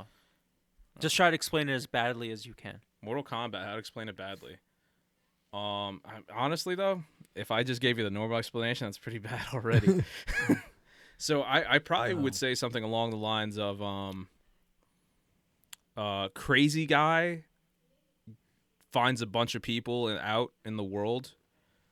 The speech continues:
Speaker 1: to help, uh, stop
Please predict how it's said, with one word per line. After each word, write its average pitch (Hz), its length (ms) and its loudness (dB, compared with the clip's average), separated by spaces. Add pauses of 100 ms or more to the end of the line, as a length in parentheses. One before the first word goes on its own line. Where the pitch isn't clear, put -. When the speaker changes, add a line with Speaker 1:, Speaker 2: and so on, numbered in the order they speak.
(380)
Speaker 1:
to 110 100 0
help, 113 400 2
uh, 98 540 0 (580)
stop - 540 0